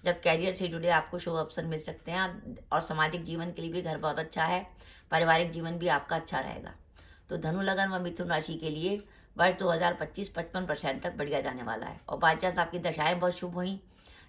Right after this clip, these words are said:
जैसे गुरु की, मंगल की या सूर्य की दशा अंतर्दशा चल रही होगी, तो परसेंटेज पचपन से साठ भी जा सकती है।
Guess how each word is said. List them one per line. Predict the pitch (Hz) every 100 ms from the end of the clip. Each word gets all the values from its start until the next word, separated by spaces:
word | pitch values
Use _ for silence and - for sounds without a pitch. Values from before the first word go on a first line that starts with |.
| -
जैसे | 165 165
गुरु | 170 175 185
की, | 190 185 190
मंगल | 175 170 175 185
की | 185 180
या | 180
सूर्य | 175 185 185
की | 190 185
दशा | 170 180
अंतर्दशा | 175 175 170 175 175
चल | 175
रही | 151 180
होगी, | 190
तो | 196 190
परसेंटेज | 170 170 165 190 -
पचपन | 160 175 175
से | 185
साठ | - 156 143
भी | 151
जा | 123
सकती | - - -
है। | -